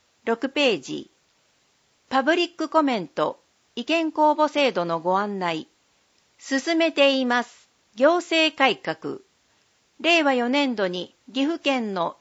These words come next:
清流の国岐阜推進補助金を活用して実施した事業を報告します。企業版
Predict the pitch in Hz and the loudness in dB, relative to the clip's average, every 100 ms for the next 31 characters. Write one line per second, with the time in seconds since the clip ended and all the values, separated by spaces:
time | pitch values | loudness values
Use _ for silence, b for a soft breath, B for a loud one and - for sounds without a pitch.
0 | _ _ - 302 349 339 320 320 302 285 | _ _ -8 0 2 2 0 0 0 -2
1 | 277 247 240 - 233 254 330 302 311 320 | -2 -2 -4 -4 -4 -2 -4 -4 -4 -4
2 | 320 311 294 262 294 294 285 277 262 254 | -2 -2 -2 -2 -4 -2 -2 -2 -2 -4
3 | 214 233 240 226 226 - - 185 b b | -6 -4 0 0 -2 -4 -4 -6 b b
4 | _ 226 247 - 302 - 294 285 294 277 | _ -6 -6 -6 -6 0 0 0 0 2
5 | 208 156 - 240 233 214 208 - 185 160 | 4 2 0 -4 -2 -6 -6 -10 -6 -4
6 | 175 - _ _ _ _ _ _ _ _ | -6 -10 _ _ _ _ _ _ _ _
7 | _ - 269 311 330 311 285 269 233 | _ -6 -2 2 2 2 2 0 -2